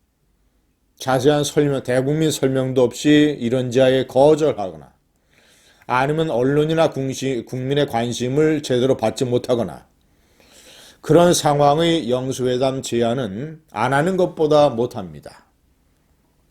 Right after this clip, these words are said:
때문에 영수회담을 통한 어떤 황교안 대표의 어떤 이 취지와 의도는 충분히 이해할 수 있지만 현실적으로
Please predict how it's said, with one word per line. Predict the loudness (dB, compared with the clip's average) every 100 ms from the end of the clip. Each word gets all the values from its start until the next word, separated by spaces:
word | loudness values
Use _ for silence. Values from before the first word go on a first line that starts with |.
| _ _ _ _ _ _ 0
때문에 | 2 4 2 2
영수회담을 | 0 2 4 4 4 0 -2
통한 | -2 -2 -2
어떤 | -2 -2 -4
황교안 | -4 -6 -2 -2 0
대표의 | -2 2 4 4 4 2 -4 _ _ _ _ _ -6
어떤 | -2 0 0 -2 -4
이 | -4 -2 -2 -6
취지와 | -6 0 0 0 2 4 4 0 -6 -20 _
의도는 | 2 6 6 4 2 2 0 0
충분히 | -2 -4 0 2 2 2
이해할 | 2 2
수 | -2
있지만 | -6 -6 -6 -6 -10 -12 -16 -20 -20 -20 _
현실적으로 | 0 2 4 4 4 2 0 -8